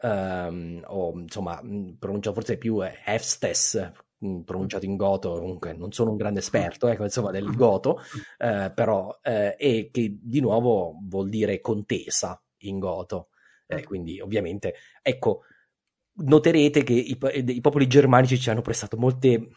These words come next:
Speaker 1: parole, diciamo, abbastanza violente, perché,
Speaker 2: Eh.
Speaker 1: <laughs> perché ovviamente, ma allora, non, un po' erano violenti, ma un po' erano anche l'esercito, quindi evi-, inevitabilmente quando tu sei l'esercito del, di quel paese,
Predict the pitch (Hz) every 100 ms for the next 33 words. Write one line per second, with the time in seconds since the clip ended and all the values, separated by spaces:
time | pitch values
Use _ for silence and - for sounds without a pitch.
0 | - - 113 117 113 104 113 107 110 -
1 | 110 104 131 127 131 117 101 104 107 117
2 | - 113 - 113 170 139 - - 143 -
3 | - 156 - - - 123 131 156 151 143
4 | - 123 139 _ 202 - - _ _ -
5 | 151 127 170 190 - 151 131 220 220 160
6 | 139 135 120 113 113 113 131 127 202 -
7 | 117 117 127 139 123 104 - 131 98 -
8 | 101 104 135 120 104 113 - _ 113 120
9 | 123 127 127 135 139 113 101 110 123 127
10 | - 113 110 104 117 104 127 117 - -
11 | 107 101 87 - 110 110 104 104 _ 101
12 | 90 104 - 123 113 101 131 135 104 117
13 | - 117 98